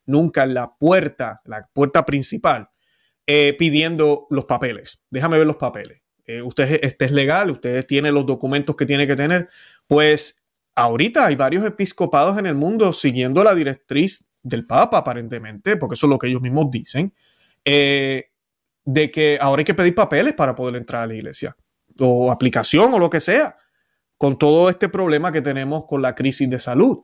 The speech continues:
eh, lo cual no podemos negar, ha mejorado. Hemos mejorado, de que esa, la gente lo sigue negando.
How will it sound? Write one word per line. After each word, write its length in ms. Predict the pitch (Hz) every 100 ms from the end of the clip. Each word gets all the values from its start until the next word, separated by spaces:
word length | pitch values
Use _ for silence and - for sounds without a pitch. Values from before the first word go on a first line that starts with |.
| _ _ _ _
eh, 680 | 139 139 135 127 123 117 - _ _ -
lo 180 | 147 160
cual 400 | 151 147 139 -
no 220 | 127 131
podemos 320 | 175 185 196
negar, 320 | 190 131 160
ha 80 | 214
mejorado. 640 | 139 156 147 135 233 147 - _ _ _ _ _
Hemos 320 | - 160 226 226
mejorado, 760 | 226 208 190 190 247 143 - _ _ _ _ -
de 140 | 120
que 80 | 156
esa, 260 | 151 180 -
la 180 | 143 131
gente 200 | 156 202
lo 60 |
sigue 240 | - 196 196
negando. 580 | 175 139 262 226 -